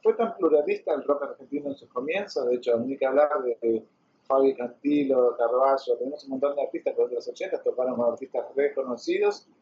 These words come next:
de repente hubo un bache, ¿no? Para vos, ¿por qué sucedió todo esto y de repente como que ahora vuelve lentamente a acomodarse?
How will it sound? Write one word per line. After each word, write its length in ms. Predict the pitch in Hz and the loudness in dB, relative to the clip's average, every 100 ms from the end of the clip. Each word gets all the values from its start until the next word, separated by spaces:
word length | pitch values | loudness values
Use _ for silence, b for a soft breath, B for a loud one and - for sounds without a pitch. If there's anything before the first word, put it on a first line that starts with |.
| _ - | _ -4
de 120 | 127 | 0
repente 340 | 147 190 185 | 0 -2 0
hubo 200 | 160 147 | 4 4
un 100 | 143 | 4
bache, 320 | 135 120 117 | 2 2 0
¿no? 240 | 113 123 - | -4 -4 -4
Para 200 | 135 135 | -2 2
vos, 180 | 170 208 | 4 2
¿por 140 | 180 - | -2 -2
qué 320 | 127 113 107 107 | 0 0 0 -8
sucedió 440 | - 127 - 131 131 | -18 -14 -6 -4 -2
todo 200 | 131 131 | 0 0
esto 220 | 160 - | 0 -2
y 40 | 143 | -4
de 260 | 127 120 | 0 2
repente 600 | 117 120 147 156 - 147 135 | 2 0 0 -2 -2 -6 -6
como 240 | 127 117 | -8 -6
que 100 | 127 | 0
ahora 420 | 127 143 143 - - _ _ | 4 4 4 0 -10 _ _
vuelve 800 | 135 143 143 147 143 135 131 123 | 2 4 6 4 2 0 0 2
lentamente 760 | 131 143 143 - 131 135 139 127 | 2 2 0 -4 -4 -4 -8 -8
a 40 | |
acomodarse? 480 | 117 117 117 113 113 | -4 0 0 -2 -6